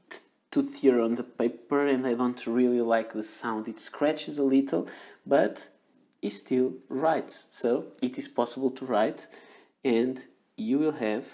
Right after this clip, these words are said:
a finer line width, but it's not very pleasant. About the line variation, there is no natural line variation with this nib,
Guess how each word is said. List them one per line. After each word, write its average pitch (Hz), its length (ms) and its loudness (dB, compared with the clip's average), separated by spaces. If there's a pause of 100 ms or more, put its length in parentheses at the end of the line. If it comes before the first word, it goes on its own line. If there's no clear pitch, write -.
(680)
a 147 80 -8
finer 110 600 -4 (920)
line 135 380 2
width, 123 340 2
but - 380 -4 (500)
it's - 220 -8
not 90 240 -14 (840)
very 107 220 -8
pleasant. - 460 -20 (720)
About 180 360 2
the 156 240 2 (240)
line 139 440 2
variation, 110 680 0
there 127 200 0
is 123 160 2
no 131 680 4
natural 110 680 -2
line 92 280 -8
variation - 600 -12
with - 140 -20
this - 180 -10
nib, 208 280 -2